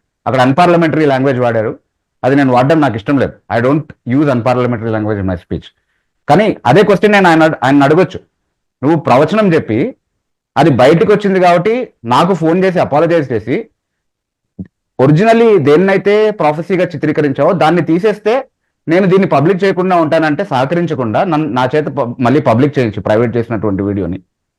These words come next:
సహకరించకుండా, ఆ, because you failed to cooperate with me. ఏంటి తర్వాత ఇప్పుడు అసలు ఎప్పుడు ప్రవచనం చేశానో నాకు తెలియదంటూ మాట్లాడతావా? కొంచెమైనా నిజాయితీ లేదా మనిషికి? అ-, అసలు దేవుని భయం అనేది ఏమీ లేదా?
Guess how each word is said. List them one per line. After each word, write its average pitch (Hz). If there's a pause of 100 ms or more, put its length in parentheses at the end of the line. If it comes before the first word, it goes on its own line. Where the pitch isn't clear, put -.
(380)
సహకరించకుండా, 127 (160)
ఆ, 110 (360)
because 147
you 147
failed 123
to 139
cooperate 107
with 107
me. 220 (1000)
ఏంటి 151
తర్వాత 190
ఇప్పుడు 202 (160)
అసలు 208
ఎప్పుడు 185
ప్రవచనం 214
చేశానో 220
నాకు 214
తెలియదంటూ 196
మాట్లాడతావా? 160 (1900)
కొంచెమైనా 233
నిజాయితీ 208
లేదా 151
మనిషికి? 127 (100)
అ-, 143
అసలు 135
దేవుని 160
భయం 170
అనేది 202
ఏమీ 190
లేదా? 139